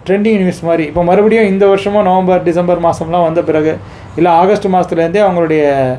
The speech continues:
நியூஸை வந்து ஆரம்பிச்சிருவாங்க. அக்டோபர் மாசத்துல பீக் அடிச்சிருவாங்க. வடகிழக்கு பருவமழை தொடங்கிட்டுன்னு சொன்னாக்கா, மேப் எடுத்து வச்சு பேசுறதுல அவங்களுக்கு ஒரு சந்தோஷம்.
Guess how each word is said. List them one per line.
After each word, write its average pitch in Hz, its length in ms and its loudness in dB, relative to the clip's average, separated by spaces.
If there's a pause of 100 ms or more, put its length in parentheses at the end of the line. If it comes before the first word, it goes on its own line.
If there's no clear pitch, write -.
(480)
நியூஸை 180 260 2
வந்து 160 180 2
ஆரம்பிச்சிருவாங்க. 147 680 0 (500)
அக்டோபர் 196 440 0
மாசத்துல 180 280 -2
பீக் 180 300 -4
அடிச்சிருவாங்க. 151 540 -2 (140)
வடகிழக்கு 185 560 0
பருவமழை 185 320 2
தொடங்கிட்டுன்னு 190 500 0
சொன்னாக்கா, 175 460 2
மேப் 180 240 0
எடுத்து 180 220 0
வச்சு 175 160 -2
பேசுறதுல 160 380 0
அவங்களுக்கு 165 360 0
ஒரு 131 100 -2
சந்தோஷம். 147 440 -4